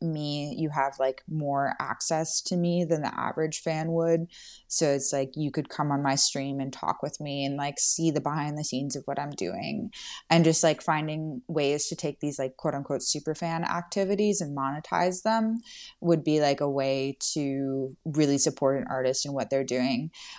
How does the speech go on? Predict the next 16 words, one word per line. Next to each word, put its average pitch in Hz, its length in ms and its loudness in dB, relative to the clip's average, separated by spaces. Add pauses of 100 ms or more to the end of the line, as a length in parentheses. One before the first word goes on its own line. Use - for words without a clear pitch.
while 131 540 4
also, 139 480 0
like, 135 220 -4
enjoying 135 440 -4
their 131 140 -8
music 127 480 -2 (200)
on 135 220 2
a 127 60 -4
platform 127 640 0
that, 117 280 -4
like, 123 300 -6
is - 200 0
just - 220 -2
a - 20 -2
streaming 110 420 -4
platform - 720 -4